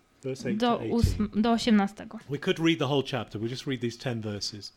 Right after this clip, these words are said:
Speaker 2: Przeczytamy tylko te dziesięć wersetów zamiast całego rozdziału. Abram zapytał:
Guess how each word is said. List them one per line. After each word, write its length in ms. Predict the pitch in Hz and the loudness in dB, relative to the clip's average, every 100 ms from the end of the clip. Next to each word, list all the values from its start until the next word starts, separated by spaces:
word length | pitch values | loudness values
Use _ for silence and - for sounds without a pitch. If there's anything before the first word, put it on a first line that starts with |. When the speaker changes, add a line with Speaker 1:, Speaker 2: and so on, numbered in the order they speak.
| _ | _
Speaker 2:
Przeczytamy 420 | - 269 277 254 | -2 0 8 8
tylko 260 | 240 233 240 | 8 6 2
te 140 | 226 | 0
dziesięć 340 | 196 220 220 208 | 0 2 2 2
wersetów 440 | 208 202 208 214 | -2 -4 -4 -4
zamiast 280 | 208 208 208 | 0 0 -2
całego 320 | 202 196 202 | -6 -4 -4
rozdziału. 360 | 190 - 196 220 - - - - - - - - _ | -6 -8 -10 -10 -14 -20 -20 -20 -20 -20 -20 -20 _
Abram 340 | - 247 320 285 | -2 6 10 10
zapytał: 500 | 240 226 208 175 | 8 6 4 4